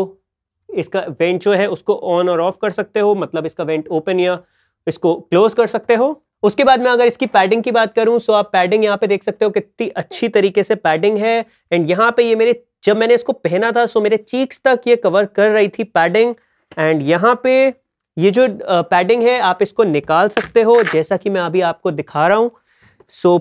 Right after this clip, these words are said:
पूरा निकालने में I think थोड़ा सा टाइम लग जाएगा, but यहाँ पे मैं आपको थोड़ा सा निकाल के दिखा देता हूँ।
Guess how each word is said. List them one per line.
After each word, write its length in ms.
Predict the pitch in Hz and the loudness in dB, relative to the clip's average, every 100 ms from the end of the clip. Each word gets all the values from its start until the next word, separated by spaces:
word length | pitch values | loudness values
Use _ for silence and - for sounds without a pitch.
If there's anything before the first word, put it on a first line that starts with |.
| 175 | 0
पूरा 220 | 202 233 | 2 4
निकालने 360 | 233 226 214 220 | 4 4 2 2
में 100 | 220 | 0
I 60 | |
think 240 | 202 220 - | 0 -4 -2
थोड़ा 140 | 190 | -2
सा 100 | 190 | 0
टाइम 280 | 196 170 190 | 0 -2 0
लग 140 | 208 | -2
जाएगा, 400 | 185 226 220 226 226 | 2 2 2 2 2
but 200 | 202 175 | 0 0
यहाँ 160 | 175 | -2
पे 120 | 180 | -2
मैं 80 | 202 | -2
आपको 180 | 190 220 | -2 -2
थोड़ा 400 | - - 214 247 | -4 0 4 4
सा 120 | 240 | 4
निकाल 300 | 233 208 170 | 2 2 0
के 80 | 180 | 0
दिखा 280 | 170 - 165 | -4 -2 -2
देता 240 | 185 202 | -2 -2
हूँ। 120 | 233 | -4